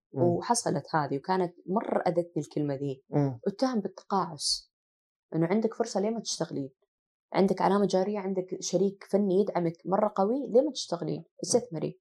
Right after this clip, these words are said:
Speaker 1: مم.
Speaker 2: أنا أعرف، قلت لك ما أبغى أرفع السعر عن هذا الرقم. فعشان ما أرفع السعر عن هذا الرقم وأرضي المستثمر، في نفس الوقت أرضي المستهلك، في نفس الوقت أقدم خدمة كويسة،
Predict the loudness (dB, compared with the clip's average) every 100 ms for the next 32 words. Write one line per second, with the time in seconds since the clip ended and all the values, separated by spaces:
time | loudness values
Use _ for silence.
0 | -6 -6 -6 _ _ _ -12 -2 0 0
1 | -2 -2 -2 -4 -8 -6 -2 -2 -2 -2
2 | -4 -4 -6 -10 -10 -8 -8 -8 -6 -6
3 | -6 -8 -8 -8 -8 -6 -6 -6 -10 _
4 | _ _ _ _ _ _ _ -4 -2 0
5 | 2 2 4 2 2 0 0 0 -4 -4
6 | -4 0 0 0 -4 -4 -4 -2 -4 -6
7 | -12 _ _ 0 4 4 2 4 4 4
8 | -4 _ -2 0 0 -2 -4 -2 -6 -6
9 | -10 _ _ _ 0 2 4 2 2 2
10 | 2 -2 0 0 0 0 -2 0 0 0
11 | -4 -6 _ _ _ 2 4 4 0 2
12 | 0 0 -4 2 2 2 -2 0 0 0
13 | -6 -8 -4 -4 -2 0 -2